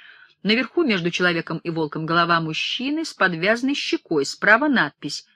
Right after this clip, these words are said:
«Зимний флюс». Весь фон рисунков испещрен черточками, очевидно, обозначающими, что идет снег. Таким образом, налицо ветер, буржуй на перекрестке и голодный пес. Можно прибавить еще, что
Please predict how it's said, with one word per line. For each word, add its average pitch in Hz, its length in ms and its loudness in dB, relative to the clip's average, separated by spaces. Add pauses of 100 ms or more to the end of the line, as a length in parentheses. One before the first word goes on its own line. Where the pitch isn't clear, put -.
(140)
«Зимний 240 720 0
флюс». - 640 -6 (600)
Весь 208 320 0
фон 330 260 0
рисунков 170 600 -2 (360)
испещрен 247 680 -2
черточками, 214 640 0
очевидно, 233 560 -2 (220)
обозначающими, 175 840 -2
что 143 240 -8
идет 151 320 -8
снег. 135 480 -10
Таким 160 260 -6
образом, 156 300 -6
налицо 143 340 -8
ветер, 226 480 -2
буржуй 147 520 0
на 247 100 2
перекрестке 196 680 -2
и - 20 -6
голодный 147 520 -6
пес. - 400 -12 (320)
Можно 190 260 -2
прибавить 151 500 -6
еще, 156 240 -6
что 143 300 -10